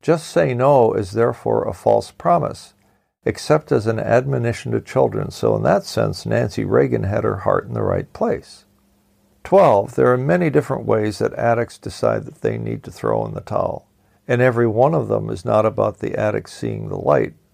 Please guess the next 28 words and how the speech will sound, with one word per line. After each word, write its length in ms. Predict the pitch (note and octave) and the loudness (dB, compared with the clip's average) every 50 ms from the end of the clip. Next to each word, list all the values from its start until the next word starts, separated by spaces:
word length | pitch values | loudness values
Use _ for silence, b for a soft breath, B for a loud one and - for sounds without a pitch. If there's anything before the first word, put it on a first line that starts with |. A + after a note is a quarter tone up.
| _ _ _ | _ _ _
but 180 | - - - C#3+ | -8 -8 -4 0
rather 320 | C3 B2 A#2+ A#2+ A#2+ A#2 | 2 2 4 4 4 2
about 300 | A2 G#2+ G#2+ G#2+ G#2 G2 | 0 0 -2 -2 -2 -4
the 140 | - A2+ - | -6 -8 -8
addict 380 | A2 A2 G#2+ G#2 A2 A2 - | -6 -6 -6 -6 -6 -10 -12
feeling 440 | - - - A#2 A2 G#2 A2 A2+ A#2 | -14 -10 -6 -6 -6 -6 -6 -10 -10
the 160 | A#2 G#2+ G#2 | -10 -10 -10
heat. 240 | F#2 G2 A2+ - - - _ _ _ _ _ _ _ _ _ _ _ _ _ _ _ _ _ _ _ _ _ _ _ - | -8 -10 -10 -12 -14 -18 _ _ _ _ _ _ _ _ _ _ _ _ _ _ _ _ _ _ _ _ _ _ _ 0
Addicts 400 | B2 D3 F3 G3+ G3+ - - - | 0 2 2 0 -2 -4 -2 -2
will 100 | D#3 - | -2 -2
throw 320 | - - D3 C#3+ C#3 C#3 | 0 2 2 4 4 2
in 80 | B2+ A#2 | 0 -2
the 60 | A#2 | -6
towel, 420 | - - A#2+ B2 A2+ A2 G#2+ G#2 - | -6 -2 0 2 2 2 2 0 -2
A, 260 | - A#2 A2+ G#2 G#2 | 0 0 0 0 0
providing 720 | G2+ - - A#2 G#2 G2+ A#2+ B2 C3 C3 C#3 C#3 B2+ A#2 | -2 -4 -6 -6 -2 0 2 2 2 2 2 0 -2 -2
they 140 | G#2+ A2 A2 | -2 -2 -2
do 140 | G#2 A2+ A#2 | -4 -4 -6
not 240 | A2+ A2 A2+ A2+ - | -4 -4 -4 -4 -4
also 400 | - - - C#3 C3+ - - A#2 | 0 2 2 2 2 0 -2 -2
have 220 | A2 A2 G#2+ G2+ | 0 2 0 0
another 320 | G#2 G#2 G#2+ G#2+ G#2+ G#2+ G#2 | 0 -2 -4 -2 -2 -2 -4
mental 420 | G#2 G#2+ G#2+ G2 - - - - - | -4 -4 -6 -6 -6 -8 -6 -2 2
illness 400 | C3+ C3+ B2+ A#2 A2 G#2 F#2+ - | 2 2 2 0 -2 -6 -8 -6
driving 500 | - - G#2+ G#2+ A#2 A2+ A2 A2 A2 G#2+ | 0 4 4 4 4 4 0 -4 -4 -4
their 220 | G#2 G#2 G#2+ - | -2 -2 -4 -2
errant 400 | - A#2 A#2+ A#2 A2+ A2 - D3+ | 0 0 2 2 0 -2 -4 -6
behavior 600 | A2+ G#2+ G#2 G#2+ A#2 A#2 G#2+ G2 G2+ G#2 A2 A#2+ | -6 -4 -2 0 0 -2 -2 -2 -4 -4 -6 -6